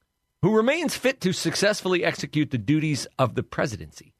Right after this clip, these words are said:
To include those as chief executive, head of state, commander-in-chief,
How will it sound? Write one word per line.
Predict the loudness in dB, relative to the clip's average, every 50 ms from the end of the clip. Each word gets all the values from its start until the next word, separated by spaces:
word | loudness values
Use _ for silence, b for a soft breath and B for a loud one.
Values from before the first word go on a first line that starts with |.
| _ _ _ _ _ _ _ _ _ _ _ 0
To | 0 2 2
include | 2 0 0 0 2 2 2 2 2
those | 4 4 4 2 2
as | -2 -2 -4
chief | -4 -2 -2 -2 0 0
executive, | -2 0 2 0 0 0 0 -4 -4 0
head | 0 2 2
of | 0 -2
state, | -4 -2 0 0 0 0 -2 -2
commander-in-chief, | -2 0 2 2 2 2 2 0 0 0 -2 -4 -2 -2 -2 -2 -2 -4 -6